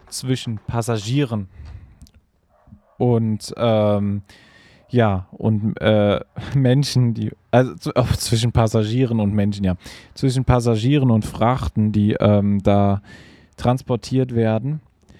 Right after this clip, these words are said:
Und das muss man natürlich gucken, aber, äh, die Mobilität, so, ja, also was ist, das ist, ist deutlich energieeffizienter oder es kann deutlich energieeffizienter sein, deutlich schneller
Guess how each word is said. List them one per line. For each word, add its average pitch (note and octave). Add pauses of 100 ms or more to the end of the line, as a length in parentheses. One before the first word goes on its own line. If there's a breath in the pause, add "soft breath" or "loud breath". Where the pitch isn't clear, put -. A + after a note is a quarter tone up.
(1080 soft breath)
Und A2+
das G#2+
muss A#2
man A#2
natürlich A2+
gucken, A2+
aber, A#2+
äh, - (240)
die G3+
Mobilität, G3+
so, D#3+ (240)
ja, - (320)
also D#3
was E3
ist, E3
das D3+
ist, C#3
ist D3+ (200)
deutlich D3+
energieeffizienter B2+
oder G#2+
es -
kann D3+
deutlich B2
energieeffizienter A#2+
sein, A2+
deutlich A2+
schneller B2+